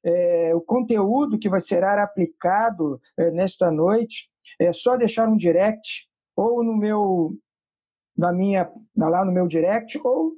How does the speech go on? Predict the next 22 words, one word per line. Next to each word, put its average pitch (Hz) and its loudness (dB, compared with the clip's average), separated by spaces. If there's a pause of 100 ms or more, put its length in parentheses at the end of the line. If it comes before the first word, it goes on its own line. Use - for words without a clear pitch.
do 254 -4
professor 254 0
Davidson. 220 -2 (500)
Seguir 170 0
a 185 2
página 185 0
do 165 -2
professor 160 0
Davis, 208 0 (320)
que 226 2
o 220 0
conteúdo 240 0
ele 214 0
já 220 0
disponibilizou, 202 0
já 180 2
está, 202 0 (260)
já 175 2
está 208 0
comigo 180 -2
o - -16
conteúdo, 202 0